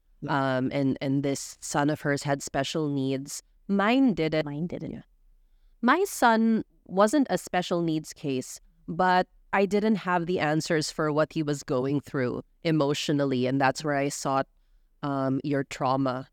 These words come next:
Speaker 2: therapy specifically for both me and him. And that was my first, like,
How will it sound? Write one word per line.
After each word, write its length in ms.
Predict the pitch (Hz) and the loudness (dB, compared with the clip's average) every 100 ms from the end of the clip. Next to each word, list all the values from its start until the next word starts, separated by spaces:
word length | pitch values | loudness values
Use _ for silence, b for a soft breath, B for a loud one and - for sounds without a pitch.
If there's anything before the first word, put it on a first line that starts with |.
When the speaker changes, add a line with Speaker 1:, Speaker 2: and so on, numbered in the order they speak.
| _ | _
Speaker 2:
therapy 640 | 143 135 135 - 135 139 135 | -2 0 -2 -2 -4 -2 -4
specifically 760 | - 175 180 175 156 165 156 156 | -6 -2 0 0 -2 -2 0 -2
for 220 | - 185 | 2 2
both 400 | 165 196 190 - | 4 2 2 0
me 240 | 180 175 | -2 0
and 160 | 165 160 | 0 0
him. 420 | 147 143 135 139 - _ _ | -2 -2 -2 -4 -10 _ _
And 200 | 185 185 | 0 0
that 200 | 185 208 | 2 4
was 180 | 294 311 | 4 2
my 200 | 247 220 | 2 0
first, 580 | 208 - 202 196 - - | -2 -2 -2 -2 -4 -4
like, 480 | 170 165 160 - | 2 2 2 -4